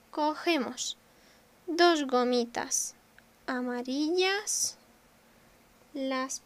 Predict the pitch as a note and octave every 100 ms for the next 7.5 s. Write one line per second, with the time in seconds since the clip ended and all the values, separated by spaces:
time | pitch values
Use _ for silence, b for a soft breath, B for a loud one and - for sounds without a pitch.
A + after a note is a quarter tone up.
0 | - A#3+ B3+ - D#4 F4 F4+ F#4+ G4+ -
1 | - - - _ _ _ _ _ _ _
2 | _ _ _ _ F4 D#4+ D#4 D4+ D4+ D4
3 | D#4 D4+ B3+ - - - - - - -
4 | - - B B B B B B _ -
5 | - - E4+ F4+ G4+ - - _ _ _
6 | - - B3+ B3+ B3+ A#3 B3 B3+ - D4
7 | E4 G4 G#4 - -